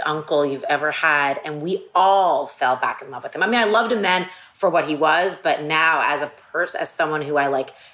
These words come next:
cherish in my life. And I followed him the whole time. Like, he had four restaurants just a few blocks from my house.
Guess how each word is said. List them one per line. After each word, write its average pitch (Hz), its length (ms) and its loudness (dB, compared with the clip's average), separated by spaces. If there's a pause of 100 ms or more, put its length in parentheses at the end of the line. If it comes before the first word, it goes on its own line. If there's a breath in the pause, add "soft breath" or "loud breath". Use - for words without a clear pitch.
(100)
cherish 160 360 2
in 160 60 -2
my 156 80 0
life. 160 180 2
And 220 120 0
I 254 240 4
followed 262 340 0
him 240 120 -2
the 220 60 -2
whole 220 120 2
time. 208 240 0
Like, 147 140 -6
he 240 120 -4
had 233 200 0
four 214 280 2
restaurants 185 480 -2
just - 200 -10
a 202 40 -8
few 185 140 -4
blocks 165 240 0
from 147 100 -8
my 117 120 -2
house. 143 360 0